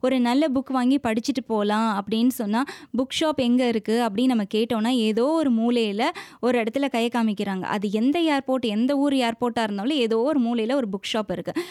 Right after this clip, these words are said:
ஆனா எங்க திரும்பினாலும், ஓகே, ஆண்களுக்குன்னா perfume போட்டுக்கலாம், பெண்களுக்குன்னா lipstick, foundation use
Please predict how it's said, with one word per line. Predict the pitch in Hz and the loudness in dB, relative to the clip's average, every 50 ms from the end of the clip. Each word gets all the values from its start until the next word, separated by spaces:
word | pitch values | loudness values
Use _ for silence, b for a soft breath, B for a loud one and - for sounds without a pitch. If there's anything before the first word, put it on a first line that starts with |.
| B B 254 | B B -6
ஆனா | - - 214 220 226 240 | -2 0 0 2 2 0
எங்க | 240 226 220 226 254 285 330 | 2 2 2 4 4 2 2
திரும்பினாலும், | 339 294 311 294 269 247 233 220 208 202 202 196 233 330 392 B B B B - | 2 0 0 0 2 2 2 0 0 0 0 0 0 -2 -2 B B B B -4
ஓகே, | 240 233 262 | -2 0 0
ஆண்களுக்குன்னா | 226 214 220 240 269 277 269 262 254 254 240 240 233 254 320 381 349 | 0 0 2 2 4 4 4 4 2 0 0 2 2 4 2 2 2
perfume | - 277 269 - 285 277 269 247 | 0 -2 0 0 2 2 2 2
போட்டுக்கலாம், | 247 226 208 - 214 185 208 208 240 294 311 - | 2 0 -2 -2 -2 -2 -2 0 0 0 0 0
பெண்களுக்குன்னா | 262 262 254 262 247 233 226 214 220 220 240 285 302 277 | 2 2 2 2 2 2 0 -2 0 0 2 2 2 2
lipstick, | 247 226 - - - 254 254 - | 2 0 -2 -4 -4 -4 -2 -2
foundation | 247 220 220 220 214 214 208 233 208 202 | 0 0 2 2 0 0 0 -2 -4 -4
use | 196 190 | -6 -8